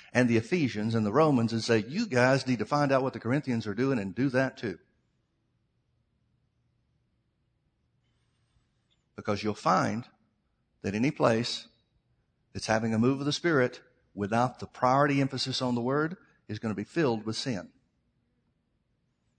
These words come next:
which is exactly what happened with the church of Corinth.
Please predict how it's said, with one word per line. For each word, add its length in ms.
which 160
is 120
exactly 380
what 140
happened 180
with 80
the 80
church 240
of 60
Corinth. 240